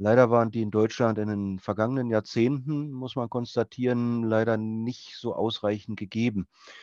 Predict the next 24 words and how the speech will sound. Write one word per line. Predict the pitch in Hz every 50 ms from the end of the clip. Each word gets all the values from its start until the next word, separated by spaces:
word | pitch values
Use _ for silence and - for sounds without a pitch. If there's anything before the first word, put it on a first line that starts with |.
| - - - - - _ _ _ _ _ _ _ _ _ _ - 110
Da | 117 117
gibt's | 117 113 -
vielfältige | - 139 139 - - 131 135 127 127 110 120
Gründe, | 104 113 107 123 143 151 151 151 139 131 117 -
aber | 117 123 120 117
ich | -
glaub, | - 113 113 - _
dazu | - 110 - - - 120 113 104
hat | 107 107 - -
ja, | 113 107 104 104 101 101 104 - -
ähm, | 95 101 101 101 101 98 -
Thorsten | - 107 104 - - - 101
Brückner | - 120 123 - 120 113 110 104 101 95 _ _
bereits | 104 92 98 101 104 - -
schon | - - 110 107 104 92
in | 87 101
einem | 104 98
anderen | 78 - 98 104 101 98 92
Podcast, | - 98 92 - _ - 92 90 87 - - - _ _
äh, | - 92 87 -
berichtet. | - 95 98 107 - - - - 85 - - _ _ _ _ _ _ _ - - - - - - - - - - _ _ _ _ _ _
Aus | 104 104 104
meiner | 117 127 147 156 151
Sicht | 127 135 147 - - - - -